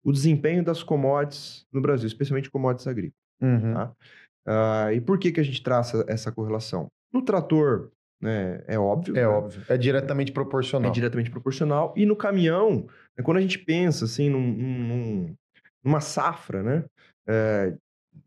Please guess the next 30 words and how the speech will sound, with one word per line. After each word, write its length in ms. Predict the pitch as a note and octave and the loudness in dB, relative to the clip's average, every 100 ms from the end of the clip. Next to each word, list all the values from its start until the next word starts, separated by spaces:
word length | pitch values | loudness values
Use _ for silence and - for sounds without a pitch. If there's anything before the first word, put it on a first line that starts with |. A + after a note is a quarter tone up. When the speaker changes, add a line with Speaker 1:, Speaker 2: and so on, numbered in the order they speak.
| _ | _
Speaker 1:
do 220 | D3+ A#2 | -10 -8
centro-oeste 520 | - C#3+ C#3 C3 C3 | -2 0 2 0 0
brasileiro, 520 | - A2+ A2 D3 A#2 F#2+ | 0 0 2 2 2 -2
né? 140 | G#2 A2 | -6 -8
A 40 | |
gente 120 | G#2+ | -8
poderia 260 | - A2 A#2 | -2 0 0
falar 180 | A2+ G#2+ | 0 -2
do 100 | F#2+ | -4
sul, 440 | - B2 D3 B2 | -4 2 4 2
poderia 180 | - F#2 | 0 -6
falar 160 | A2+ G#2+ | -4 -2
do 80 | |
norte, 300 | G2 A2+ C#3+ | 0 0 0
vamos 160 | C#3+ D3 | -2 -2
falar 100 | D#3 | -2
do 80 | D3 | -2
centro-oeste, 640 | C#3+ B2+ A#2+ A#2+ D3 C#3+ | -4 0 2 2 2 -2
que 80 | - | -2
é 40 | |
onde 120 | B2+ A#2+ | -2 0
tá 100 | A#2+ | 0
o 40 | |
Mato 220 | A#2+ B2 | 0 -2
Grosso, 420 | A2 A#2+ C#3+ C#3+ | -2 2 2 2
que 80 | - | -4
é 20 | |
o 40 | C3 | -4
principal 340 | C3+ B2 B2+ | -6 -2 -2
est-, 120 | B2+ | -2